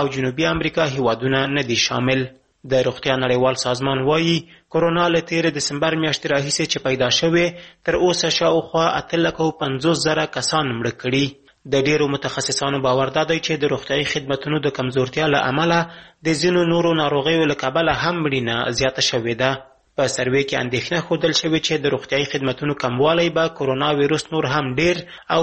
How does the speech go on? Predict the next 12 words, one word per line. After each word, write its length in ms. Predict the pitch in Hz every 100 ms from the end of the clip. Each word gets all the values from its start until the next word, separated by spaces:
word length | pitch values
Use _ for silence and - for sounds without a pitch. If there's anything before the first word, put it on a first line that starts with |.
| 165
په 60 |
اوږد 280 | 165 180 151 160
مهال 260 | 147 165 165
کې 80 | 170 160
به 120 | 165
د 80 | 151 147
نورو 180 | 156 156 147
ناروغیو 400 | 135 127 151 151
له 100 | 139
کبله 360 | - 127 156 151
مړینه 280 | 139 175 147 113
هم 140 | 120